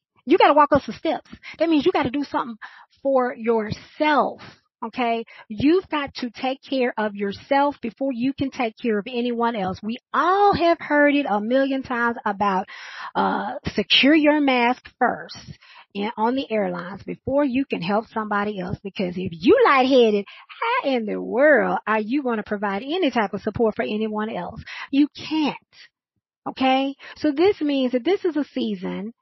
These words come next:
a very short season. Let me say this. This is a very short season 'cause you've been dilly-dallying just like I have, just like I had. Okay? Dilly-dallying for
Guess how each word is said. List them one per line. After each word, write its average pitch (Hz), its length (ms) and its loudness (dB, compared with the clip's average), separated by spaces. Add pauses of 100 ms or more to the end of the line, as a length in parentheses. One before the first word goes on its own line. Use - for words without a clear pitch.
(160)
a 233 220 6
very 247 260 8
short 262 360 4 (100)
season. 185 340 -6
Let 202 140 -4
me 233 120 -2
say 226 220 -2
this. 190 280 -8
This 247 160 0
is 240 100 -4
a 233 40 -2
very 254 280 4
short 254 280 0
season 196 220 -6
'cause 190 160 -4
you've 220 120 -6
been 226 120 -2
dilly-dallying 240 600 0
just 247 180 -2
like 403 160 -2
I 381 120 0
have, 330 380 -2 (280)
just 247 180 2
like 302 220 2
I 311 140 2
had. 190 320 -6 (400)
Okay? 254 280 2 (320)
Dilly-dallying 269 680 4
for 196 280 -2